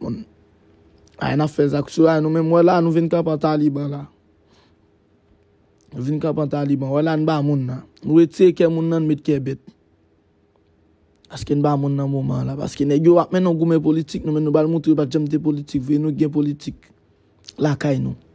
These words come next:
Tande? Pandan nèg yo ap kanpe resèt yo, y ap bay drama, y ap di,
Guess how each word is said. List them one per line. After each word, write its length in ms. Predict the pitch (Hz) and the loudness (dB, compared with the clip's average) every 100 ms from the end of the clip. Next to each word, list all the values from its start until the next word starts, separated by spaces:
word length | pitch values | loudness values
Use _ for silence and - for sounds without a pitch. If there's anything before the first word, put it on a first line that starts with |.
| _ _ _ _ | _ _ _ _
Tande? 260 | - 135 143 - - - - - - | -2 2 2 0 -20 -20 -20 -20 -10
Pandan 240 | - 135 143 | -2 2 4
nèg 160 | 156 | 6
yo 60 | 151 | 4
ap 80 | 143 | 4
kanpe 240 | 156 156 143 | 2 6 6
resèt 340 | 147 - 131 | 6 2 -4
yo, 140 | - 156 | 4 4
y 60 | 143 | 4
ap 80 | 131 | 2
bay 160 | 143 | 0
drama, 460 | 127 147 139 151 156 - - - - - | 4 2 4 2 0 -4 -20 -20 -20 -6
y 80 | 120 | -4
ap 140 | 131 | -4
di, 220 | 127 156 | -2 0